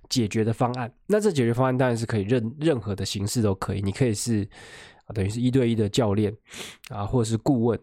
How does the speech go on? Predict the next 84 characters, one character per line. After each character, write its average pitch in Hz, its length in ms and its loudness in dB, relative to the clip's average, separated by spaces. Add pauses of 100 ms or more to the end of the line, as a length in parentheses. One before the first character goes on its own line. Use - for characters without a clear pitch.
啊， 107 120 -4
或 120 180 2
是 117 140 0
你 95 300 -4
做 143 180 2
一 - 20 0
个 117 80 2
产 123 200 0
品 117 120 0
出 117 200 0
来， 104 100 2
让 107 100 0
人 101 80 0
家 104 140 -2
可 110 80 0
以 101 60 2
解 98 140 -2
决 92 60 -4
这 104 120 -2
个 110 60 0
问 113 120 2
题， 95 220 -8
或 151 140 2
是 139 160 0
你 104 320 -2 (140)
像 120 300 0
是 117 140 -4
这 113 100 0
个 117 60 -4
School 127 380 2
一 104 60 0
样， 107 260 0
做 143 200 2
一 117 80 2
个 107 340 0 (200)
这 - 120 -2
个 107 120 2
saas， 117 420 -2
一 120 60 0
个 107 140 0
线 135 200 2
上 113 160 2
的 98 60 2
软 95 240 -2
体， - 220 -8 (380)
或 175 140 4
是 160 140 2
你 110 120 2
就 120 240 4
直 110 140 -2
接 120 160 2
提 110 200 0
供 113 260 0
某 110 180 2
一 113 60 2
种 107 180 0
类 123 80 2
型 110 160 -2
的 104 80 0
服 120 220 0
务， 151 220 0
啊， 98 140 -2
等 - 140 4
等 175 140 2
等， 107 160 2
都 139 100 2
是 151 80 2
这 147 140 2
样， 113 180 0
就 180 140 2
不 - 160 -8
限 160 220 2
形 107 220 -2
式， 110 220 -2
只 107 120 0
要 131 80 2
你 135 100 0
能 98 140 2
提 113 180 -2
供 117 220 0
给， 95 220 0 (500)
啊， 104 80 0
这 120 120 0
个 107 160 2